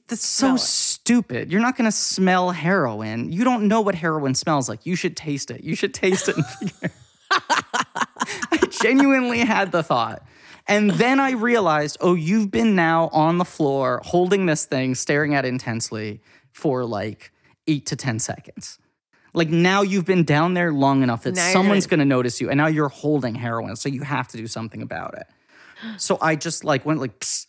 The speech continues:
Speaker 1: to the closest superior. <laughs> Not, like, an ultimate manager, but, like, an assistant stage manager or whatever. And I was like, "Shakira?"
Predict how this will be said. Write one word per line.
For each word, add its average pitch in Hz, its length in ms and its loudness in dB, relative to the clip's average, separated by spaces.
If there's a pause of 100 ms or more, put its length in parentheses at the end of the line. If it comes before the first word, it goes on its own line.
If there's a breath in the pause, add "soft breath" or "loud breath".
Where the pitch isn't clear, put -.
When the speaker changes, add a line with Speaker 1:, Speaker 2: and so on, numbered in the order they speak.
(240)
Speaker 1:
to 180 100 -2
the 160 120 -2
closest - 760 -2
superior. 202 840 -2
<laughs> - 960 -16
Not, 240 180 0
like, 233 140 0
an 208 60 0
ultimate 202 440 -2
manager, 233 380 0
but, 208 100 0
like, 175 120 0
an 147 60 2
assistant - 600 -2
stage 185 420 0
manager 208 440 2
or 202 40 -2
whatever. 190 420 0
And - 140 -2
I 147 80 2
was 143 100 -4
like, 135 100 -12
"Shakira?" 262 680 -2